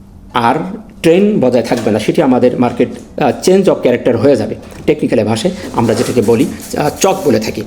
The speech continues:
সেটি আমাদের মার্কেট আজকে করেছে। এখন করার পরে আমরা দেখতে পাচ্ছি যে অপটিমাল ট্রেডিং সিস্টেমের ভিতরে আমরা,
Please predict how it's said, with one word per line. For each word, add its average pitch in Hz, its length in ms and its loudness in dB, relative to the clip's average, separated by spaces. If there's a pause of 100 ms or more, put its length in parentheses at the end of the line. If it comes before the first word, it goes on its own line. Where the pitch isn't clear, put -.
(280)
সেটি 220 300 2
আমাদের 180 260 2
মার্কেট 139 280 0
আজকে 123 240 -2
করেছে। 143 420 0 (320)
এখন 214 280 -2
করার 143 240 2
পরে 165 280 2 (440)
আমরা 123 180 0
দেখতে 185 240 0
পাচ্ছি 180 240 0
যে 139 100 2
অপটিমাল 175 340 0
ট্রেডিং 135 260 0
সিস্টেমের 139 480 2
ভিতরে 120 440 2
আমরা, 120 320 -2